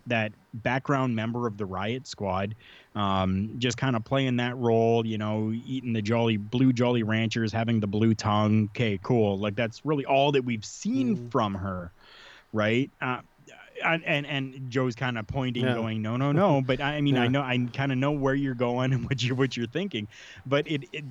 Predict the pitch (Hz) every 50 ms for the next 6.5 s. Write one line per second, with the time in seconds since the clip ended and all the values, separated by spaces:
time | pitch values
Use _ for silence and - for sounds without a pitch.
0 | 127 - 147 127 110 - 131 135 139 143 147 - 135 123 120 117 110 107 110 117
1 | 120 107 110 113 123 139 170 175 - - - 123 117 110 101 95 92 95 104 101
2 | 104 - 120 123 113 117 110 104 110 104 104 - 107 113 113 - - 110 107 117
3 | 131 131 - - 110 101 95 95 95 98 104 104 98 95 - 101 101 104 104 98
4 | 95 98 101 104 117 135 135 113 107 101 95 95 98 98 - - - - _ -
5 | 101 95 92 92 104 - 151 - - 110 104 - 117 104 98 95 95 95 101 113
6 | 127 175 240 202 113 92 92 101 131